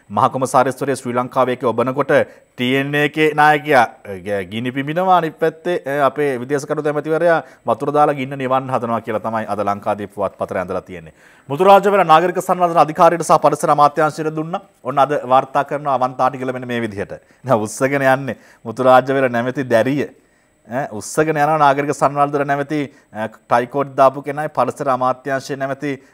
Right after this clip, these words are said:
අ, කාන්තාවයි. උස්සන් ගිහලා විසි කර ඇද විකුණලවත් දායිද දන්නේ නැහැ. දැන් බලන්න උදේ විමල සිට අඳින කාටුනිය. හෙවණැල්ලක් වැටුණත් ඇති. දේශපාලඥයින්ගේ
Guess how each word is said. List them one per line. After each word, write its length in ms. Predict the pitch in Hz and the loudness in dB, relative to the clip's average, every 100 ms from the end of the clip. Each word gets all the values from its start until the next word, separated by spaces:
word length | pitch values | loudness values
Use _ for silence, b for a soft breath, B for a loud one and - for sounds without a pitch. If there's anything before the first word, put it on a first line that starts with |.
| _ | _
අ, 180 | 107 110 | -8 -8
කාන්තාවයි. 800 | - 139 131 135 135 107 90 80 _ 95 | 0 2 2 2 2 4 4 -2 _ -20
උස්සන් 320 | - 113 110 | -10 -8 -8
ගිහලා 220 | 107 95 | -8 -8
විසි 200 | 90 101 | -10 -10
කර 120 | 104 | -6
ඇද 180 | 110 120 | -6 -6
විකුණලවත් 560 | 123 98 107 110 110 107 | -10 -12 -8 -6 -6 -4
දායිද 220 | 107 104 | -4 -4
දන්නේ 300 | 104 95 98 | -6 -8 -8
නැහැ. 160 | 90 82 b b b _ | -14 -16 b b b _
දැන් 140 | 101 | -4
බලන්න 200 | 107 113 | 0 2
උදේ 240 | 120 120 117 | 2 -2 -2
විමල 140 | 120 | -4
සිට 160 | 113 131 | -6 -6
අඳින 280 | 117 120 120 - | -6 -6 -12 -6
කාටුනිය. 500 | 110 110 123 117 110 - _ _ _ _ _ b b b b b _ _ _ _ _ | -4 -4 -8 -12 -14 -18 _ _ _ _ _ b b b b b _ _ _ _ _
හෙවණැල්ලක් 540 | 107 117 120 123 127 - | -4 -2 0 0 -2 -2
වැටුණත් 380 | 123 123 120 104 | -6 -4 -4 -4
ඇති. 240 | 95 85 _ _ 101 | -8 -12 _ _ -10
දේශපාලඥයින්ගේ 920 | 104 110 113 113 110 120 117 113 | -6 0 2 2 -2 -6 -12 -12